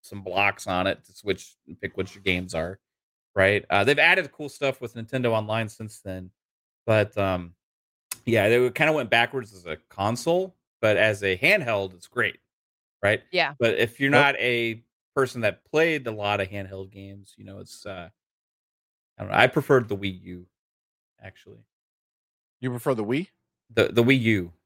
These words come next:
Speaker 1: Yeah.
Speaker 3: Oh, the Wii U.
Speaker 2: Cool.
Speaker 3: Listen,
Speaker 1: Yeah.
Speaker 3: the Wii U had
Speaker 2: I feel
Speaker 3: bangers.
Speaker 2: like it was underrated.
Speaker 3: Super
Speaker 1: They,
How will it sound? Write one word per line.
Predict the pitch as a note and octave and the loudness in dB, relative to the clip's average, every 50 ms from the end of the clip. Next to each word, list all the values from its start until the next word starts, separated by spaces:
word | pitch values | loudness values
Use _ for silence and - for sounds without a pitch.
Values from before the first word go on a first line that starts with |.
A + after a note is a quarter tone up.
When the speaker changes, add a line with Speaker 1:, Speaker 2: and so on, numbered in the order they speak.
| _ _ _ _ _ _ | _ _ _ _ _ _
Speaker 1:
Yeah. | - G2+ F#2 F2 F2+ - - | -6 -6 -6 -6 -8 -4 -2
Speaker 3:
Oh, | C#3 C#3 | 0 0
the | B2 A#2 | 0 0
Wii | A#2 C3 C3 | 0 2 6
U. | D3 D#3+ D3+ A#2+ G2 - - G#4+ - _ _ - | 8 8 8 8 4 -2 -8 -12 -12 _ _ -4
Speaker 2:
Cool. | - C4 A3 G3 E3 D3 A#2+ A2+ B2+ C3 _ _ - | 0 2 4 4 4 2 0 -2 -6 -12 _ _ 0
Speaker 3:
Listen, | D#3+ A2 G2 F#2+ | 4 6 6 6
Speaker 1:
Yeah. | F#3 E3+ | 6 6
Speaker 3:
the | C#3+ D3 | 4 2
Wii | C3+ D3 G3+ D4 E4+ C4 | 2 2 2 0 0 0
U | A3 A#3+ E4+ E4+ A#3 D#3 C3 A2+ G2+ F#2 | 2 2 4 4 4 2 0 -2 -6 -4
had | - C#3 C3 G#2+ F2 D#2+ | 0 0 0 0 0 0
Speaker 2:
I | - - - G3+ | 4 6 6 6
feel | F#3+ | 4
Speaker 3:
bangers. | - C4+ | 2 2
Speaker 2:
like | E4 B4 C#5 C5+ - | 2 4 4 4 4
it | G#4 D#4+ | 2 2
was | C4+ A#3+ F#3+ G3 - | 2 2 0 2 2
underrated. | G#3+ A3 B3 C4 C4 A3+ F3 D#3+ D3 C3+ A#2+ - - - - - _ _ _ _ _ _ _ _ _ _ | 2 2 4 4 4 4 6 4 2 2 -2 -6 -10 -10 -14 -20 _ _ _ _ _ _ _ _ _ _
Speaker 3:
Super | - - - - G#3 F3 | -18 -12 -4 -2 2 4
Speaker 1:
They, | C#3+ D#3+ | 6 6